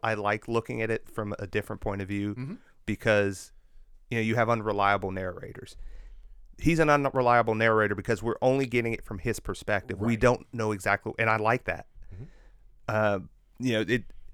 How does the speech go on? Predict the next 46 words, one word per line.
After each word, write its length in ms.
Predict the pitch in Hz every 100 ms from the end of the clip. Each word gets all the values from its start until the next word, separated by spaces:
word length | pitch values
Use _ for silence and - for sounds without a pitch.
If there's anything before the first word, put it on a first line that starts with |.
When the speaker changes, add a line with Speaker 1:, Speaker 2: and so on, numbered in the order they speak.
| - - - - - -
Speaker 1:
it 160 | 143
makes 280 | 123 139 -
him, 140 | 185 -
he's 160 | 156
the, 180 | 151 156
obviously 420 | 127 131 135 - 117
the 120 | 107
antagonist, 640 | 98 - 117 110 98 - _ _ _ -
but 160 | 120 -
he's 240 | 123 113
not, 320 | 123 120 - - - - - - - - _ _ -
I 100 | 117
like 220 | 120 131
it 180 | 131 -
that 160 | 123 110
he's 200 | 123 -
not 280 | 110 107 -
doing 260 | 107 101
it 140 | 98 -
for 240 | - 95
selfish 520 | - - 101 - 98 -
gains 340 | 95 95 92
in 80 | 95
the 60 | 95
sense 320 | - 98 -
of, 200 | 95 98 - - -
"I 100 | -
want 200 | 95 98
more 160 | 104 95
power, 500 | - 113 107 92 90
so 200 | - 101
I 40 |
want, 160 | 95 98
I 40 | 101
need 180 | 98 95
to 40 |
kill 200 | 101 98
Superman." 560 | - 113 104 95 85 101
No, 220 | 104 92 - - -
he's 280 | - 156 -
doing 260 | 139 131
it 140 | 123 -
from 160 | 113
the 80 | 101
sense 420 | - 104 98 - -
that 300 | - 101 98